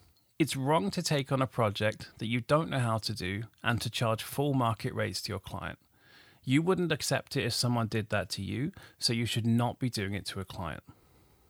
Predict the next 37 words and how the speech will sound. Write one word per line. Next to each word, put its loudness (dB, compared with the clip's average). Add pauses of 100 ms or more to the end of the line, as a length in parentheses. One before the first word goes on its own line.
(420)
It's -4
wrong 2
to -2
start 0
your -2
working 2
relationship 0
off -2
with -4
a -2
client -2 (360)
with 2
a 4
lie, 0 (340)
or 4 (260)
to 0
suddenly 0
introduce -2
lies 0
to -4
an -4
existing -4
relationship. -4 (720)
It -2
is 4
possible -2
to -4
learn 2
on 0
the -4
job. -2 (340)
We 0
are 4
always 2
learning 2
after 0
all, 0